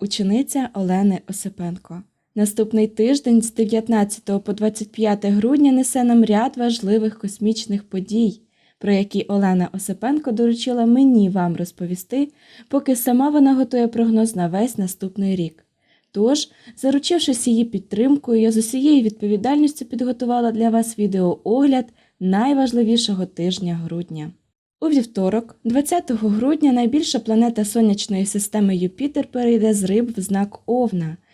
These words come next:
що може вплинути на світові геополітичні процеси. В середу, двадцять першого грудня, Сонце перейде в перший градус Козирога і в північній півкулі настане день зимового сонцестояння.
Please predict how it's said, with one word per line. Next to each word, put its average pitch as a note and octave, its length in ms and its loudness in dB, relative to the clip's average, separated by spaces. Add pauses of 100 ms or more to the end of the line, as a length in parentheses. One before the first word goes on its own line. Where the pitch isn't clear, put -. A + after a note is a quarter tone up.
(140)
що - 200 -2
може C4 260 2
вплинути A#3 460 0
на G3 120 2
світові G3 560 -4
геополітичні F#3+ 920 -4
процеси. F#3 680 -8 (420)
В - 60 -14
середу, G#3+ 600 -2
двадцять A3 440 -4
першого A#3+ 480 -2
грудня, A#3+ 580 0 (240)
Сонце D#4 440 -2
перейде C4+ 440 0
в A#3+ 60 -4
перший A#3+ 500 -2
градус G3+ 380 0
Козирога A#3 760 0 (300)
і A#3+ 100 -2
в A#3 60 -6
північній A#3+ 540 -2
півкулі C#4 460 0
настане A#3+ 500 0
день A3 360 2
зимового G3 520 0
сонцестояння. F#3 1040 -2